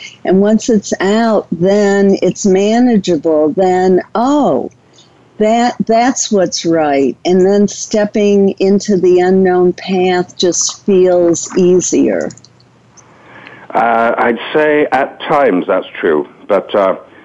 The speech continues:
Speaker 2: I think often, you know, we, uh, we will actually open up a door and then close it immediately because it's actually so fearsome what lies on the other side and the consequences of it, of leaving your presently constituted life.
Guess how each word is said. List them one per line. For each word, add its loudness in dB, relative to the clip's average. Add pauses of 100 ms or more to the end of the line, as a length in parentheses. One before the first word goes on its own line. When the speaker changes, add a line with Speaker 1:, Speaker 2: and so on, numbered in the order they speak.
(300)
Speaker 2:
I -2
think 0 (140)
often, 0 (100)
you -4
know, -4
we, 0
uh, -2 (220)
we -4
will 0
actually -2
open -2
up -6
a -8
door 0
and -4
then -4
close -2
it -4
immediately -4
because -6
it's -10
actually -4
so 0
fearsome -4 (800)
what 0
lies 0
on -2
the -2
other -2
side -2
and -4
the -8
consequences -4
of -2
it, -2 (200)
of -4
leaving 0 (520)
your -2
presently -4
constituted -4
life. 0